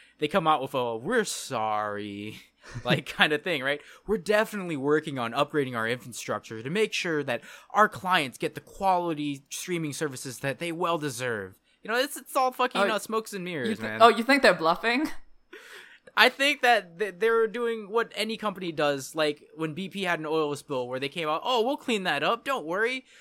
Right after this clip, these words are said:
Speaker 1: We're gonna spend, uh, fucking two hundred and fifty million dollars to go clean up that oil spill that we caused." But they don't, they omitted the part that they caused it. They said they're gonna spend money to go <laughs> clean up that oil spill. <laughs>
Speaker 2: Nice.
Speaker 1: 'Cause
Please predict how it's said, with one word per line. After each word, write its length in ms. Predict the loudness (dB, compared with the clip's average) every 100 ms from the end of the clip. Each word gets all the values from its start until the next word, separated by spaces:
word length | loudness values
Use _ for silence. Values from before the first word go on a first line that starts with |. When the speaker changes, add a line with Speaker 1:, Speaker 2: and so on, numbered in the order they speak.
| -6
Speaker 1:
We're 160 | 0 2
gonna 220 | 2 -2
spend, 440 | -6 -4 -4 -6
uh, 220 | -4 -4
fucking 300 | -2 -4 -6
two 160 | -6 -4
hundred 220 | -2 -4
and 80 | -4
fifty 220 | -4 -4
million 360 | -4 -4 -4 -2
dollars 360 | 0 2 0
to 60 | -2
go 140 | -8
clean 220 | -6 -6 -4
up 100 | -2
that 200 | -4 0
oil 280 | 0 0
spill 240 | -2 -4 -2
that 180 | -4 -4
we 180 | -6
caused." 520 | -4 -2 -2 -2 -8 -18 _ _ _
But 280 | 0 0 0
they 100 | 0
don't, 260 | 0 -2 -2
they 160 | 2
omitted 420 | 2 0 -2 -2
the 60 | -2
part 220 | 0 0
that 140 | 0 -2
they 100 | -2
caused 340 | 2 2 0
it. 80 | -2
They 80 | -4
said 180 | -2 0
they're 100 | 0
gonna 140 | -2
spend 240 | -4 -6
money 220 | -2 -4 -4
to 100 | -2
go 160 | -2
<laughs> 100 | -2
clean 140 | -4 -4
up 140 | -4
that 100 | -4
oil 240 | 0 2 0
spill. 480 | -4 -12 -12 -14 -16 _
<laughs> 380 | _ -18 -10 -8
Speaker 2:
Nice. 220 | -4 4
Speaker 1:
'Cause 260 | 6 6